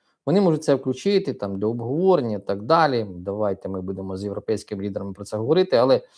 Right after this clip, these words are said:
вони також зняли це як вимогу на сьогоднішній день. Тому справді те, що підключилися до переговорів європейці, е, це дуже непогано. Але окремі із, наприклад,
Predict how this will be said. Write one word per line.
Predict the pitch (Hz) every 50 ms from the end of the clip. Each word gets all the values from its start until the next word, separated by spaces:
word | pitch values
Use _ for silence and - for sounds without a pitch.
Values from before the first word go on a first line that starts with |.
| - - _ _ _
вони | - 113 131 165 196
також | 196 - 151 - - 139 113
зняли | 107 110 120 139 151 160 165 151 135
це | - - 135 135
як | 123 - -
вимогу | 127 127 139 147 127 123
на | 117 117 113
сьогоднішній | - - 113 107 104 107 101 - - 107
день. | 92 82 76 65 - _ _ _ - _ _ _ _
Тому | _ 135 147 180
справді | - - - 180 185 170 139 113 110 101
те, | - - 151 156
що | 151 - - 127
підключилися | - 127 - - 127 - - 147 135 131 131 - 127
до | 120 120 135 131
переговорів | - 127 127 131 131 131 135 135 135 131 139
європейці, | 151 156 180 190 - - 269 294 254 220 - - 113 90 - _ _ _ _ _ - - _ -
е, | 120 117 110 107 107 110 110 110 117 127 127 - _
це | - - - 208 220
дуже | 185 131 175 214 180 170 165
непогано. | 156 143 - 139 113 104 92 78 - 139 131 131 120 -
Але | 98 120 151 185 208
окремі | 202 180 165 170 - 180 196 214 214 208 196 180 156 151
із, | 143 - 135 139 135 117 117
наприклад, | 131 120 117 110 101 107 120 117 - 139 131 - 123 110 -